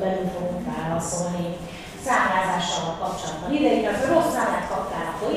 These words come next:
ideírhatsz, vagy, ö, e, e, e, itt találsz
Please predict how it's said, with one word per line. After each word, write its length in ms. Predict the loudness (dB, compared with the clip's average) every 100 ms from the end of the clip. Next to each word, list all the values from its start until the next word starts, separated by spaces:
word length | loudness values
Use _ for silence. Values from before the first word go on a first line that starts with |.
| 2
ideírhatsz, 760 | 4 4 2 2 2 2 -2
vagy, 160 | -4 -4 -6 -12 -10 -6
ö, 60 | -2 0 2
e, 20 | 2 4
e, 20 | 2 2
e, 40 | 0 -2 -4 -6 -6
itt 140 | -6 -4
találsz 360 | 2 4 4 4